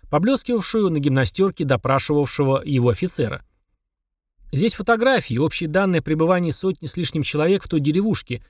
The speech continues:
но никакой конкретики. На девушку напали ночью. Описать нападавшего она не смогла».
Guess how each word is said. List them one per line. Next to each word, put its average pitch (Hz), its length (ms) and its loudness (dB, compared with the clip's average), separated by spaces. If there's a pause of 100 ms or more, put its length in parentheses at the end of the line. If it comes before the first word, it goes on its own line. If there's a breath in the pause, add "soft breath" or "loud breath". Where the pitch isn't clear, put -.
(200)
но 226 120 0
никакой 240 320 2
конкретики. 131 720 -2 (480)
На 135 100 0
девушку 247 340 0
напали 214 360 2
ночью. 131 460 -2 (340)
Описать 175 380 0
нападавшего 190 600 0
она 170 80 2
не 208 100 0
смогла». 127 520 -2